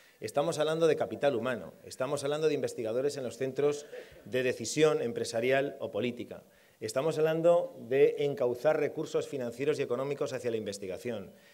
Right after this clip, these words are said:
Estamos hablando, por lo tanto, el mismo discurso que en estos momentos está hablando cualquier sociedad que es consciente que las cosas han cambiado,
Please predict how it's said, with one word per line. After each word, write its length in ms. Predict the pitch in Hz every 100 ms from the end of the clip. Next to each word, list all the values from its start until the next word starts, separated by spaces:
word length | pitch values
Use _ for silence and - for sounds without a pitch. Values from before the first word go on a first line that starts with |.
| _ 107
Estamos 380 | 107 147 160
hablando, 280 | 151 160 156
por 120 | 147
lo 100 | 131
tanto, 420 | 147 143 151 - -
el 160 | 131 139
mismo 300 | 180 185 156
discurso 600 | 123 - 185 - 101 107
que 80 |
en 80 | 131
estos 280 | 165 - 131
momentos 440 | 135 160 156 147
está 180 | 123 156
hablando 320 | 139 147 147
cualquier 420 | 143 131 123 180 175
sociedad 460 | 156 131 135 151
que 120 | 156
es 120 | 165 -
consciente 840 | 131 117 - 185 160 123 95 - - _ _ _ -
que 140 | 131
las 180 | 117 -
cosas 320 | 165 127 117
han 120 | 135
cambiado, 640 | 117 104 123 147 190 202